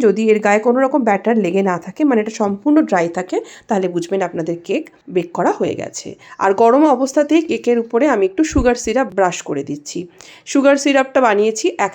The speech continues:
চামচ চিনি, তার সাথে দুই টেবিল চামচ জল দিয়ে। গরম অবস্থায় এই সুগার সিরাপ দিলে কি হবে, কেকটা উপর থেকেও খুব সফট থাকবে, ড্রাই হয়ে যাবে না। আর কেকটাকে ঠান্ডা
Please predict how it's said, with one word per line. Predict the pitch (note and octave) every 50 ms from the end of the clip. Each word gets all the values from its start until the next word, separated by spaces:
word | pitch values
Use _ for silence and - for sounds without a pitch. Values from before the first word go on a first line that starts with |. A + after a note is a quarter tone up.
| - -
চামচ | A3+ A3+ A3 A#3 B3+ B3+ B3+ - - -
চিনি, | - G#3+ G#3+ A3 D4 G4+ F#4+
তার | D4+ F#3+ D#3+ -
সাথে | - C#4+ - - A3+ F3
দুই | F3+ F#3 G3+ G3 -
টেবিল | F#3+ E3+ F3+ F3+ F3+ -
চামচ | G3 F#3+ C4+ F#4+ F#3 -
জল | F3 D3 C3+ C3+ C3+ C3
দিয়ে। | C#3+ C#3 C#3+ - - - - - - - _ -
গরম | A#3+ B3 B3+ C4+ C4+ C4+
অবস্থায় | C4 C#4 C#4 C#4 - C#4+ C#4 - G#3+
এই | A3 G#3+ G#3+ - _ _ _ _ _
সুগার | - - C4+ B3+ B3+ C4 C4 C4
সিরাপ | C#4 B3+ C4 C4 B3 G#3
দিলে | A#3+ A#3 B3 A#3+ B3+
কি | C4+ B3 A#3+
হবে, | G3+ - A3+ G4+ A#4 - - - - - - - _ _ _ _ _ -
কেকটা | B3 A#3 A#3 - C#4 C4+ A#3+
উপর | - A3 G#3+ -
থেকেও | - A3+ - F4+ F4 -
খুব | F#4+ F#4 - -
সফট | F#3+ E3 D#3+ - - -
থাকবে, | E3 D#3+ D#3+ F3 E3 E3+
ড্রাই | G#3 G3 F#3 F#3 F3
হয়ে | F#3+ F3 E3 D#3 E3
যাবে | D3+ C#3 E3 E3+ F#3+
না। | B3+ - - - _ _ _ - - - -
আর | A3 G#3+ -
কেকটাকে | C4+ B3+ - C#4+ D4 D#4 D4+ -
ঠান্ডা | A#3 G#3+ G#3 G#3+